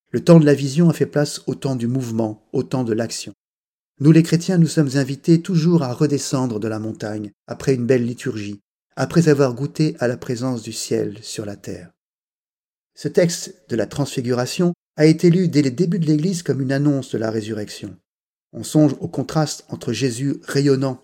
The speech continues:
de la splendeur divine et Jésus souffrant, humilié sur la croix, quelques jours après. Il est en effet important d'avoir pu contempler la gloire de Jésus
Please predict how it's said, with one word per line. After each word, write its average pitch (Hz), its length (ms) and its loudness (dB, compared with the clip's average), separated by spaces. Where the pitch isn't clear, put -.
de 123 80 -6
la 117 100 -2
splendeur 127 480 -2
divine 110 520 -8
et 143 280 4
Jésus 131 400 0
souffrant, 123 600 -6
humilié 139 400 4
sur 123 240 -8
la 110 100 -4
croix, 107 360 -6
quelques 117 300 -2
jours 104 240 -6
après. 98 380 -12
Il 127 60 -6
est 147 140 -2
en 143 80 6
effet 143 340 2
important 151 760 0
d'avoir 120 360 0
pu - 120 -8
contempler 165 680 -2
la 117 120 -4
gloire 123 360 -2
de 107 100 -6
Jésus 120 480 -6